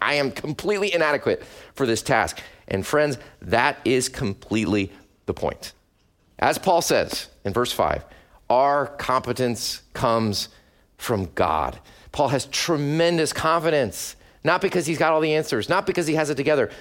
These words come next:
but because of Christ in him, Christ in you. The gospel is the good news that we're saved, we're rescued, not because of our competence and goodness and moral behavior, but because of the competence and goodness and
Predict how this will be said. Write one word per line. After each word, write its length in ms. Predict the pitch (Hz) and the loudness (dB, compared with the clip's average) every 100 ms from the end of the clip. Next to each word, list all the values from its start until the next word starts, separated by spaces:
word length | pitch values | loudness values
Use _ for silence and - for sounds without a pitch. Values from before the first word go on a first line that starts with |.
| - | -4
but 120 | 165 147 | -4 0
because 380 | 175 - 185 | 0 2 2
of 120 | 170 - | 0 -4
Christ 440 | - 185 185 - | -2 0 0 -2
in 160 | 214 208 | 0 2
him, 360 | 202 170 95 - - _ _ - | 2 2 -2 -8 -20 _ _ -10
Christ 320 | - 202 196 | -2 -2 0
in 100 | 208 | 2
you. 340 | 202 208 156 90 - - _ _ _ _ _ _ - | 4 2 0 -2 -16 -20 _ _ _ _ _ _ -4
The 80 | 170 | 2
gospel 500 | 180 214 - 208 - | 2 2 2 0 2
is 160 | 208 190 | 0 2
the 80 | 202 | 2
good 180 | 190 | 2
news 420 | 185 214 165 107 - - _ | 2 2 2 -2 -10 -20 _
that 280 | 185 180 - | -2 -2 0
we're 140 | 202 | 0
saved, 400 | 226 - 226 226 | 0 0 2 2
we're 100 | 208 | 2
rescued, 480 | 214 233 - 208 139 | 2 0 0 -2 2
not 200 | 208 233 | 2 2
because 340 | 226 - 226 196 | 0 0 0 0
of 200 | 196 - | -2 0
our 140 | 190 | 0
competence 580 | 226 - 226 226 220 175 | 0 0 0 0 -2 -2
and 120 | 156 | -4
goodness 380 | 147 220 190 - | 0 0 2 -2
and 120 | 160 | -4
moral 220 | 156 214 214 | 0 2 2
behavior, 560 | 190 220 220 180 120 - - - | 2 2 2 0 0 -4 -20 -6
but 100 | 185 | -2
because 240 | 185 202 | 0 0
of 60 | 175 | 0
the 60 | 175 | 0
competence 680 | - 240 233 226 196 - | 2 2 2 0 0 0
and 140 | 165 139 | -2 0
goodness 400 | 220 190 170 - | 2 2 2 0
and 120 | 147 | -2